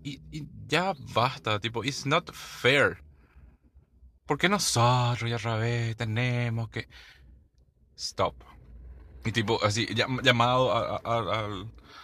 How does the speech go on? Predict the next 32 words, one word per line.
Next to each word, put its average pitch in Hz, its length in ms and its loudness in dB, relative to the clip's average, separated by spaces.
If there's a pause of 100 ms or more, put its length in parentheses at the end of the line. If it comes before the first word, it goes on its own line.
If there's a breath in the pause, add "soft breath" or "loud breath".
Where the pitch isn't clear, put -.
(380 loud breath)
al, 104 220 -2
al 107 120 0
lobby 110 240 6
gay, 101 200 6
Illuminati, 104 500 2
Rockefeller, 95 520 0
es 98 80 0
así. 98 300 -4 (1160 soft breath)
Uno, 196 340 4
dejen 120 260 2
de 139 60 4
hacer 117 180 0
excusas - 680 -6
para 98 100 0
sus 101 140 -4
amigos 95 260 -2
que 98 60 -2
son 95 140 -4
imbéciles. 82 600 -8 (380)
Dos, 110 400 -2 (760)
si 120 140 -4
sus 120 160 0
amigos 139 360 2
imbéciles 135 300 0
no 123 80 0
son 123 120 -4
capaces 123 340 4
de 127 200 -2 (800)
educarse 120 520 2
por 120 100 2
ellos 120 160 0
mismos, 117 500 -2